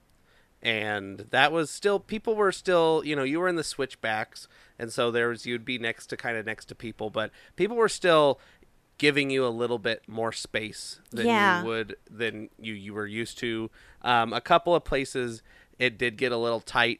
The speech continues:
Speaker 1: if you were, you know, if you were uncomfortable, um, in, you know, in clothes, like the, the stretching room for sure,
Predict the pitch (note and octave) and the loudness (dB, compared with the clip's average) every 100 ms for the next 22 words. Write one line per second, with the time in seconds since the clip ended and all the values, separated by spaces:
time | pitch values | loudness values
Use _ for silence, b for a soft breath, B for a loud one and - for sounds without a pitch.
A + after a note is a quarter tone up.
0 | _ - A2 A#2+ A#2 A2+ - - A2+ G2+ | _ -10 -8 -4 -2 -2 -2 -4 -4 -2
1 | A2 G#2+ A#2+ B2+ A#2 A2+ A2 A#2 G#2+ G#2+ | -4 -4 -2 0 2 0 -2 -6 -6 -6
2 | A2 A2 - b b b - G#2+ G2+ G2+ | -2 -2 -4 b b b 0 0 0 -6
3 | G2+ b b - A#2 G#2+ G#2 G2+ G#2 G2+ | -10 b b -6 -2 -2 -4 -8 -6 -6
4 | G2+ A2+ G#2+ G2+ G2+ G#2+ - G#2 G2+ - | -4 -6 -4 -4 -4 -6 -4 -4 -4 -8
5 | - G2 G#2 G2+ - - C3 A2+ A2+ G#2 | -16 -8 -6 -6 -10 -2 -2 0 -4 -4
6 | G2+ G2+ G2+ - G#2+ - G#2 G2+ G2+ | -6 -8 -10 -8 -8 -6 -6 -4 -4